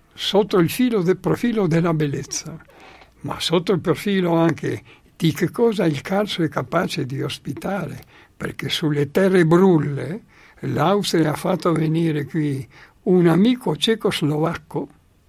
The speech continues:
un certo Ressel, il quale qui ha inventato un sacco di cose,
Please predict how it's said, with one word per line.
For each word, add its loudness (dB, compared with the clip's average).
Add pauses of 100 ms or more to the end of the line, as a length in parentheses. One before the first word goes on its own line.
(920)
un -2
certo -2
Ressel, -2 (1080)
il 2
quale 4
qui 0
ha 4
inventato 4
un 2
sacco -2
di -2
cose, -10